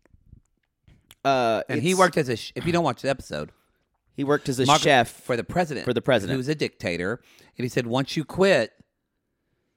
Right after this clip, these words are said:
Speaker 2: you,
Speaker 1: You
Speaker 2: you,
Speaker 1: need
Speaker 2: well,
Speaker 1: to
Speaker 2: first of
Speaker 1: leave.
Speaker 2: all, you don't quit. You
Speaker 1: Yeah.
Speaker 2: either, yeah, you leave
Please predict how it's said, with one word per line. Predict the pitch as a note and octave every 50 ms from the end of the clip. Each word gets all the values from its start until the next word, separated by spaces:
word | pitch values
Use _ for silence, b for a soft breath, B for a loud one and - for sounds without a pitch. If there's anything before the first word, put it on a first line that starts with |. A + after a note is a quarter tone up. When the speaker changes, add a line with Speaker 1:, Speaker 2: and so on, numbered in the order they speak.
| _ _ _ _ _ _
Speaker 2:
you, | - G2 G2+ G#2 G#2 G#2 G#2 F#2+ - - _ _ _ _ _ _ _ -
Speaker 1:
You | A2 B2+ C3
Speaker 2:
you, | C3 C3+ C#3+
Speaker 1:
need | C3+ B2+
Speaker 2:
well, | B2 B2
Speaker 1:
to | B2 A#2+
Speaker 2:
first | D3+
of | D3+
Speaker 1:
leave. | - F2+
Speaker 2:
all, | C#3+ B2 A2+
you | G#2 G#2+ A#2 A2+
don't | G#2+ B2+ C3+ C3+ -
quit. | - - G2 C#2+ - - _ _ -
You | F2+ F#2+ A2
Speaker 1:
Yeah. | A2 A2+ G#2 G#2
Speaker 2:
either, | G2+ G2 - _ _ _ _ _ - - -
yeah, | G#2+ A#2+ B2 F#2
you | E2 F2 F2+ G2 A2 A#2 A#2+ A#2+ A#2+ G#2+ -
leave | - G2 F2+ F#2 G#2+ A#2 A#2+ G2 F2+ F2 F2+ F#2+ -